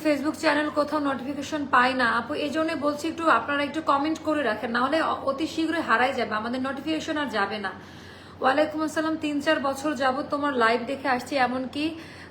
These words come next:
যত রাতে আসে না কেন অপেক্ষা করি। শুধু তাই নয়, ঈদের আগে থেকে কোনো ড্রেস অর্ডার করেও পাই নাই, তারপরে কিছু বলিনি। আচ্ছা, নীরব নীরব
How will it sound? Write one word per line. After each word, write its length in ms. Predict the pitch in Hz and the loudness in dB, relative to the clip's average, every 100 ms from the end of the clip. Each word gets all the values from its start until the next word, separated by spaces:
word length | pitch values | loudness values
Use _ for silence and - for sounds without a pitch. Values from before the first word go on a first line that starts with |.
| 196 | 2
যত 240 | 247 254 | 4 4
রাতে 360 | 302 294 294 302 | 4 2 2 2
আসে 260 | 247 247 269 | 2 2 -2
না 120 | 277 | -2
কেন 240 | 277 277 | 0 0
অপেক্ষা 400 | 277 240 262 277 | 0 0 -6 -8
করি। 200 | 277 294 | -6 -6
শুধু 300 | 285 254 269 269 | -6 -6 -6 0
তাই 240 | 247 247 | 2 2
নয়, 140 | 269 285 | 0 -2
ঈদের 260 | 240 269 | 0 2
আগে 240 | 247 233 254 | 2 2 -2
থেকে 260 | 277 277 | -4 -6
কোনো 280 | 277 262 277 | -8 -6 -4
ড্রেস 300 | 254 254 254 | -2 -2 0
অর্ডার 240 | 240 247 | -2 -2
করেও 240 | 254 269 277 277 | -4 -4 -4 0
পাই 200 | 220 233 | 0 0
নাই, 180 | 277 277 | -4 -2
তারপরে 360 | 240 240 269 | -2 -2 -6
কিছু 260 | 262 247 262 | -6 -10 -8
বলিনি। 500 | 214 240 254 294 370 - - - - - | -2 0 0 -4 -6 -12 -18 -18 -16 -6
আচ্ছা, 300 | 226 220 240 | -4 0 0
নীরব 440 | 226 240 262 285 269 | 2 2 4 2 0
নীরব 300 | 262 277 | 0 0